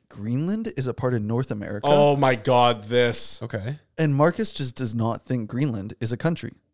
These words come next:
Speaker 1: because the population
Speaker 2: No,
Speaker 1: is
Speaker 2: no.
Speaker 1: too small.
Speaker 3: Okay.
Speaker 2: I didn't say it's not a country. I
Speaker 1: Yeah,
Speaker 2: said it
Speaker 1: <laughs> you
Speaker 2: doesn't, I
Speaker 1: did.
Speaker 2: said it doesn't count.
Speaker 1: Yeah, you said it doesn't count as a country because the population is too small.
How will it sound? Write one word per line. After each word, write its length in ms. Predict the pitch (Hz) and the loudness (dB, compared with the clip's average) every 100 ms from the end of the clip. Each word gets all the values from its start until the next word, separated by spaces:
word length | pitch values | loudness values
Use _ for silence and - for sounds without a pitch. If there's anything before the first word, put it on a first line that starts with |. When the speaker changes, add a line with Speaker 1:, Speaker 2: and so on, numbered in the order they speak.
| - | -6
Speaker 1:
because 320 | 131 143 123 | 0 2 2
the 100 | - | 2
population 560 | - 151 175 139 127 170 | 2 2 2 0 2 4
Speaker 2:
No, 100 | 170 | 6
Speaker 1:
is 60 | |
Speaker 2:
no. 120 | 165 156 | 6 4
Speaker 1:
too 100 | 147 | 4
small. 420 | - 147 101 - _ _ _ _ _ _ _ _ _ _ _ _ _ - | 2 0 -2 -8 _ _ _ _ _ _ _ _ _ _ _ _ _ -12
Speaker 3:
Okay. 720 | 120 - - - 113 60 76 | -12 -12 -14 -8 -6 -6 -2
Speaker 2:
I 120 | 117 131 | 0 2
didn't 280 | 156 208 | 2 0
say 280 | 180 - 170 | -2 2 4
it's 140 | 151 147 | 4 4
not 140 | 135 | 0
a 60 | 107 | 0
country. 500 | - 139 123 - 107 | -2 -2 -2 -2 2
I 40 | |
Speaker 1:
Yeah, 60 | 107 | 4
Speaker 2:
said 120 | 139 | 6
it 80 | 143 | 4
Speaker 1:
<laughs> 20 | |
you 40 | 220 | 4
Speaker 2:
doesn't, 300 | 151 147 151 | 4 4 4
I 60 | 143 | 4
Speaker 1:
did. 40 | 143 | 6
Speaker 2:
said 140 | 170 | 6
it 100 | 156 | 6
doesn't 400 | 156 127 113 - | 2 0 -2 -10
count. 560 | - 143 117 95 - - _ _ _ | -4 0 0 -2 -8 -16 _ _ _
Speaker 1:
Yeah, 140 | 190 135 | 2 4
you 140 | 131 | 4
said 140 | 139 156 | 4 4
it 60 | |
doesn't 220 | 151 147 | 4 2
count 180 | 131 165 | 0 0
as 100 | 147 | 0
a 60 | 139 | 0
country 300 | 151 143 110 | -2 -2 -6
because 240 | 107 113 | -6 -4
the 80 | 101 | -4
population 560 | - 123 135 120 117 117 | 0 0 0 -4 -6 -10
is 100 | 107 | -10
too 160 | - | -8
small. 400 | 120 - 113 - | -8 -8 -10 -12